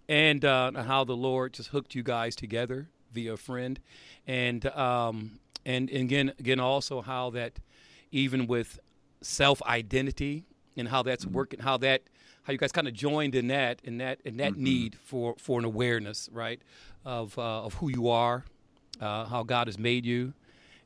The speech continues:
Speaker 1: and, uh, and now you're back down in Austin,
Speaker 2: Mm.
Speaker 1: and, um, and met, you know, it's interesting 'cause, so,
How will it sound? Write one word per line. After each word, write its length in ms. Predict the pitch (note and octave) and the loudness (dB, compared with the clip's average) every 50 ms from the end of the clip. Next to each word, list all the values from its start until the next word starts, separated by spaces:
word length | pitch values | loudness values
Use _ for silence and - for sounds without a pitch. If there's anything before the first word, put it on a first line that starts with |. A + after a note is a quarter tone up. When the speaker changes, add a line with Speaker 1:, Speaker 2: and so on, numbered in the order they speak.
| _ - | _ -2
Speaker 1:
and, 320 | B2 A#2 A2+ A2+ A2+ G#2+ | 2 2 2 2 2 2
uh, 340 | A#2+ A2+ A2 G#2+ G#2+ G#2+ G2+ G#2 A2+ C3+ - - | 2 2 2 2 0 0 -2 -6 -8 -14 -16 -8
and 200 | C#3+ A#2 A#2 A2+ | -4 -2 -2 2
now 380 | A2+ B2 B2+ C3 C3+ B2+ B2+ C3 D3+ | 4 4 6 6 6 4 2 0 -4
you're 240 | D3 A#2+ A#2+ A#2+ G#2+ | -4 -2 -2 -2 -2
back 440 | G2+ - C3 C3+ C3+ D3 - - | 0 2 4 4 4 2 0 -2
down 360 | C#3 C3 C3 C3 C3 C3 B2 A#2 | 0 0 2 2 2 0 0 -2
in 260 | - B2+ A#2+ A#2+ A#2 - - | 0 0 2 2 0 -2 -2
Austin, 760 | - B2 B2+ B2+ C3 C3 - - - - G2+ F2+ F#2 F2+ G2+ - _ _ _ _ _ - - - - - - | 2 2 4 4 4 4 2 -2 -4 -4 -8 -6 -6 -10 -10 -14 _ _ _ _ _ -20 -20 -20 -20 -14 -6
Speaker 2:
Mm. 180 | G2 G2 F#2+ F#2 | -4 -2 0 2
Speaker 1:
and, 340 | A#2+ A2+ A2+ A2+ G#2+ G2+ A2+ | 2 2 2 2 0 0 0
um, 600 | A#2+ - B2+ A2+ A2 A2 G#2+ G#2 G2 G2 G2 F#2+ - - - - - - - - | 0 2 2 2 4 4 2 0 0 -2 -6 -8 -10 -16 -20 -20 -20 -18 -6 -2
and 200 | B2+ A2+ G#2+ A2 | 0 2 6 12
met, 220 | B2+ C3+ C3+ - - - - - - - - - | 12 12 10 10 -4 -20 -20 -20 -20 -20 -10 2
you 120 | - D3 D3+ | 4 8 10
know, 140 | D3 C#3+ C#3 | 12 12 12
it's 100 | B2+ D3 | 12 10
interesting 480 | D#3 D#3+ D3+ D3+ C3+ - D#3 C#3 C3 | 8 8 8 4 0 4 4 4 4
'cause, 300 | B2+ - C3+ A#2+ A2+ - - - | 6 4 4 4 4 -2 -8 -2
so, 200 | - - D#3 | 6 6 6